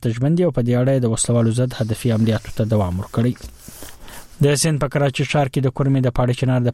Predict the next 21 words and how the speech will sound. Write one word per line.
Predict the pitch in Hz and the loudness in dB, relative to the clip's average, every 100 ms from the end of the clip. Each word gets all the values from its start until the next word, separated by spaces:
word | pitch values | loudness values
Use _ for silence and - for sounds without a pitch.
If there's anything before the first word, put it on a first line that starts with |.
| - | 0
پرلتوالو | 120 120 - 120 117 | 0 0 2 2 2
د | 113 | 0
غوښتنو | 113 127 120 | 0 0 0
په | - | 2
ملاتړ | 117 113 143 160 | 2 2 0 0
د | 139 | 2
مجلس | 120 120 120 - | 2 2 0 2
وحدت | 131 120 113 110 117 | 2 2 2 0 2
المسلمین | 113 117 123 123 123 | 0 2 2 2 2
د | 123 151 | -2 -4
احتجاج | - 117 120 120 117 | -2 0 2 2 2
له | 110 | 2
امله | 135 139 | 2 2
پرون | 117 123 117 | 0 2 0
د | - | 0
ښار | 131 120 | -2 0
په | 110 | 0
مختلفو | 117 - 135 127 | -2 -2 -4 -2
سیمو | - 156 | 0 2
کې | - 185 - - - - - | 0 -2 -6 -14 -16 -6 -2
ټرافیک | 131 - 123 | 0 0 -4